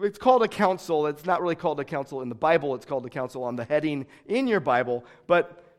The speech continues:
it's a group of people that were decision makers in the church, and they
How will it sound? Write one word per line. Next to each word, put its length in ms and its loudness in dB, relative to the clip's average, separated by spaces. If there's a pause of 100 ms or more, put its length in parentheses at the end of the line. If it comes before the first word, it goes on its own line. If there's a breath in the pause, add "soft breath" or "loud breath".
(100)
it's 180 0
a 80 0
group 240 -2
of 160 2
people 500 0 (180 loud breath)
that 440 0 (160)
were 180 -2
decision 480 -6
makers 340 -2
in 60 -8
the 60 -12
church, 480 -6
and 160 -6
they 460 -2